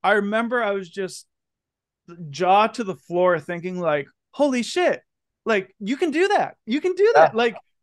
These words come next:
Speaker 1: and it, and it fucking works. And it was
Speaker 2: Like,
Speaker 1: just
Speaker 2: it doesn't
Speaker 1: like
Speaker 2: have to be a ti-, a, a music from that time period. <laughs>
Speaker 1: It's just like, you can, like,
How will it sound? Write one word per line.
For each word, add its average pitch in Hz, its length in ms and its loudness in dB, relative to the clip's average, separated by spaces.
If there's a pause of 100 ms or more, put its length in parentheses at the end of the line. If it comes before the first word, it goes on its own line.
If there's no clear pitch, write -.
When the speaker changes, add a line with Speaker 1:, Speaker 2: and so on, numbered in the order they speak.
(140)
Speaker 1:
and 254 120 2
it, 269 120 -2 (260)
and 240 100 0
it 254 140 -8
fucking 294 300 -2
works. 262 420 -2
And 214 100 -4
it 214 40 -2
was 214 180 0
Speaker 2:
Like, - 120 -4
Speaker 1:
just 160 160 2
Speaker 2:
it 170 80 4
doesn't 185 200 6
Speaker 1:
like 175 80 6
Speaker 2:
have 180 120 4
to 185 80 -2
be 170 340 4
a 156 120 8
ti-, 156 180 -8
a, 135 300 6
a 147 60 2
music 156 480 0
from 139 280 0
that 135 240 4
time 135 300 0
period. 120 600 -4
<laughs> - 60 -10
Speaker 1:
It's 190 240 -2
just 254 200 -10
like, 233 240 0
you 220 160 -6
can, 277 260 -8
like, 214 300 -4